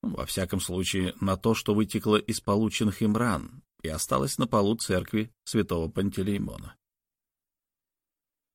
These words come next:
"Как это понимать?" — спросил Пётр Дмитриевич.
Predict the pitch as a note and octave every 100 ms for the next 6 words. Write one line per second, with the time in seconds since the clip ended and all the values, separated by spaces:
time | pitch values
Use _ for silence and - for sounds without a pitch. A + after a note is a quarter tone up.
0 | _ - D2+ - G2+ G2+ F2 F2 G#2 G2+
1 | G2 G2 G#2 - - _ - - A2+ A#2+
2 | A2 A2+ G#2 G#2+ G#2+ G#2 - -